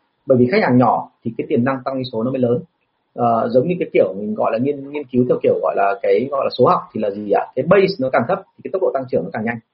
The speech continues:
Ví dụ như khách hàng nhỏ một lần họ mua chỉ mười triệu thôi, nhưng bây giờ bảo họ tăng thành mười một triệu có khi họ làm được. Nhưng khách hàng lớn làm bảo họ là mua đơn hàng lên một tỷ rồi. Bây giờ anh cố gắng mua đơn hàng cho em thành một tỷ mốt thì lúc đấy là cả một vấn đề. Bởi vì là họ phải tính toán rất là nhiều và đôi khi là họ đến ngưỡng rồi, họ không thể mua thêm được nữa,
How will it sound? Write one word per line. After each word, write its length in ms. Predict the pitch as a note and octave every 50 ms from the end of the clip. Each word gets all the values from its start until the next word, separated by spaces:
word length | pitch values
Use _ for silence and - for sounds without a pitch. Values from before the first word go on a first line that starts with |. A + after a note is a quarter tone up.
| _ _ _ _ _ _ -
Ví 60 | D3+
dụ 100 | D#3+ G#3+
như 100 | F#3 - E3
khách 100 | G3+ G3+
hàng 140 | F3+ C3+ A#2+
nhỏ 180 | B2 A2+ G2 F2+ G2+
một 80 | G#2+
lần 100 | A2+ A2+
họ 100 | A2+ C3
mua 160 | C3+ C#3+ C#3+ B2+
chỉ 100 | B2 - F#2+
mười 120 | G2+ G#2 F#2+
triệu 180 | - B2+ - -
thôi, 160 | C3 C3 B2 B2 _ _ _ _ _ -
nhưng 120 | E3 E3
bây 80 | E3 D3+
giờ 60 | C#3 B2
bảo 180 | B2+ G2+ F2+ -
họ 200 | - - - -
tăng 100 | - C3+ B2+
thành 120 | C3 A2+
mười 80 | A2+ G#2+
một 160 | G#2+ G#2 G2
triệu 220 | - - B2 - - - A2
có 100 | A2+ A2
khi 140 | - - D3
họ 80 | B2+ G2+
làm 140 | G2+ F2+
được. 200 | F#2+ - - - _ _ _ _ _ _ -
Nhưng 120 | - D#3+
khách 140 | - G3 G3+
hàng 160 | F#3 C3+ A#2
lớn 200 | A2+ A#2 A#2 - F#3
làm 180 | F#3 C#3 B2+ B2+
bảo 200 | A#2+ F#2+ E2 -
họ 160 | - - - G2
là 120 | G#2+ G2+ G2+ A#2
mua 180 | C#3 C#3 C3+ C3
đơn 140 | B2+ B2
hàng 160 | C3 B2 A#2+ A2
lên 100 | B2 A#2+
một 80 | A2+ G#2+ -
tỷ 180 | C3 G2 E2+ F2+
rồi. 100 | F#2+ - _ _ _ _ _ _ -
Bây 100 | - C3
giờ 60 | B2+ B2
anh 120 | B2+ B2
cố 80 | B2+ B2
gắng 140 | A#2+ B2 C#3+
mua 80 | D3
đơn 120 | C#3 C3+ B2+ B2
hàng 120 | A2 G#2 -
cho 60 | B2+
em 100 | B2 A#2+
thành 140 | A2+ A2 G#2
một 80 | G2+ - -
tỷ 80 | G2 F2
mốt 160 | A2 D#3 G3+ - - _ _ _ _ _ -
thì 100 | A#2+ A2
lúc 120 | A2 C3+
đấy 80 | C3+ C3+
là 80 | C#3+ -
cả 140 | - F#2 F2 -
một 60 | F2+
vấn 120 | F2+ G2+
đề. 200 | A#2 A2+ - - _ _ _ _ _ -
Bởi 100 | A#2 A2 G#2+
vì 80 | G#2+
là 100 | G#2+ G#2 - -
họ 120 | - - -
phải 180 | E2+ E2 D#2+ - _
tính 140 | - G#2+ A2
toán 160 | A2+ A2+ C3
rất 100 | D3 G3 G3+
là 60 | D#3
nhiều 260 | A2+ G#2+ G#2 G2 G2
và 100 | G2 G2 -
đôi 140 | C3 C3 B2+
khi 80 | C#3 B2
là 80 | A2
họ 120 | A2 A#2+ -
đến 160 | A2+ A#2+ C#3+
ngưỡng 180 | D#3+ - - A3+
rồi, 100 | G#3+ - -
họ 140 | - - -
không 120 | - F3+ E3+
thể 80 | -
mua 140 | - A#2 B2+ B2
thêm 140 | C3+ C3
được 80 | A2 G2
nữa, 140 | G#2 G2 G2